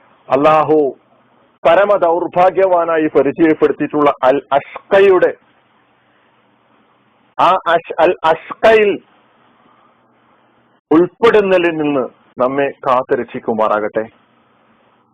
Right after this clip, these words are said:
നരകത്തെ തൊട്ട് അല്ലാഹു നമ്മെ കാത്തുരക്ഷിക്കുമാറാകട്ടെ.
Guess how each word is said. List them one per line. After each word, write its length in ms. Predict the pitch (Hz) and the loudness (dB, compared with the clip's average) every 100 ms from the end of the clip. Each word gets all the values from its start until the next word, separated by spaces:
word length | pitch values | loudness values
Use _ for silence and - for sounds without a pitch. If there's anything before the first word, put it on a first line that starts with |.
| 123 | -2
നരകത്തെ 440 | 139 156 165 165 | 0 2 0 -2
തൊട്ട് 340 | - 139 - | -2 -4 -2
അല്ലാഹു 640 | 143 127 - 123 135 135 131 | -2 -2 -4 -2 0 0 -2
നമ്മെ 260 | 120 120 | -8 -6
കാത്തുരക്ഷിക്കുമാറാകട്ടെ. 1200 | 113 120 110 123 110 - 113 104 101 101 104 98 | -6 -4 -4 -4 -8 -10 -8 -4 -2 -2 -4 -6